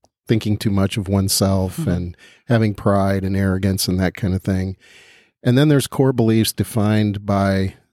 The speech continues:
Speaker 1: the Bible
Speaker 2: Mm-hmm.
Speaker 1: and by, um, solid positive psychology that,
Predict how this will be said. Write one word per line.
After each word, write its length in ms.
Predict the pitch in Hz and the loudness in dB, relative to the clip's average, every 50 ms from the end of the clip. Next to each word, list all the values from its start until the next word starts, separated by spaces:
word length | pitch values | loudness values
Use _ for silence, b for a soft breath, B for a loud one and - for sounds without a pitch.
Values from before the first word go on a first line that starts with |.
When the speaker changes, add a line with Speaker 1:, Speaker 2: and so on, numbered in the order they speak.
| _ _ - | _ _ -6
Speaker 1:
the 80 | 98 | -2
Bible 560 | 90 104 113 131 131 98 90 85 113 120 - _ _ _ _ _ - | 0 2 2 2 2 0 0 -2 -4 -6 -10 _ _ _ _ _ -16
Speaker 2:
Mm-hmm. 240 | 175 156 135 - 170 - - | -16 -14 -16 -18 -20 -6 -2
Speaker 1:
and 300 | - - 202 - 202 98 | 0 0 2 0 0 0
by, 420 | 92 98 98 98 95 95 92 92 b b b b b b b b b b _ _ | 0 0 2 2 0 0 -2 -4 b b b b b b b b b b _ _
um, 500 | - 104 101 107 104 101 101 98 95 95 - _ | -2 0 0 2 2 0 0 -2 -4 -6 -10 _
solid 500 | - - - - 110 107 110 113 104 98 | -6 -4 0 2 2 4 4 2 2 0
positive 500 | - - 104 104 107 98 101 101 98 92 | 0 0 2 2 2 2 0 0 -2 -2
psychology 760 | - - 85 82 - - 120 135 147 117 92 87 92 87 95 98 | -2 -2 -4 -2 -2 -2 -2 0 0 0 0 -2 -2 -4 -4 -4
that, 280 | 98 104 98 98 85 | -2 0 0 0 -2